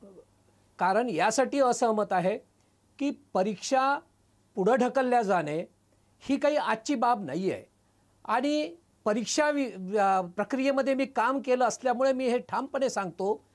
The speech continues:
की विद्यार्थी दशेमध्ये बरेचदा असे प्रश्न येतात की परीक्षा पुढे ढकलली जाते. परीक्षा पुढे ढकलणं ही एक सा-, ही एक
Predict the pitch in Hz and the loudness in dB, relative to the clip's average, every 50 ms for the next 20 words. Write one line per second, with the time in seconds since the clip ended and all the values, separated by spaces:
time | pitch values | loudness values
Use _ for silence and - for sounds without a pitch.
0 | _ _ _ _ _ _ - 294 262 233 226 180 175 247 269 277 277 277 - 311 | _ _ _ _ _ _ -2 -2 0 0 -4 0 2 2 2 2 0 0 0 0
1 | 320 320 269 - - 247 226 202 170 180 190 214 240 240 - _ _ _ _ - | 2 2 0 2 0 -2 0 0 -2 0 0 0 0 0 -6 _ _ _ _ -6
2 | 143 190 208 226 247 262 220 202 247 311 320 302 277 302 285 - 269 226 - - | -2 0 2 4 2 2 0 0 0 0 0 0 0 0 -2 -2 -2 -4 -4 -4
3 | 247 214 185 170 170 214 202 180 - - _ _ _ _ _ _ _ _ _ _ | -4 -4 -4 -2 0 0 0 0 -2 -6 _ _ _ _ _ _ _ _ _ _
4 | _ - 285 233 - - 220 226 - - - 285 277 - - - 214 208 262 277 | _ -4 -4 -4 -2 -2 -2 -2 -2 -2 -2 -2 -2 -2 0 0 2 2 4 2
5 | 269 226 - - 190 190 180 170 143 139 117 - - - - _ _ _ _ _ | 2 0 0 -2 -2 0 0 -2 -2 -4 -8 -10 -16 -20 -20 _ _ _ _ _
6 | _ _ _ _ _ _ _ _ _ 208 208 262 208 - 311 302 311 - 254 247 | _ _ _ _ _ _ _ _ _ -2 -2 -2 -2 0 -2 -2 0 0 0 2
7 | 285 294 240 262 254 254 277 285 294 302 302 311 311 - _ _ _ _ - 277 | 2 2 2 0 0 0 0 0 2 2 0 0 -2 -4 _ _ _ _ 0 2
8 | 302 311 302 311 - _ - 226 - - 220 208 - - 160 247 277 285 294 311 | 2 2 2 0 -6 _ -14 -14 -6 -2 -2 -2 -2 -2 -2 0 2 4 2 2
9 | 302 311 | 0 -2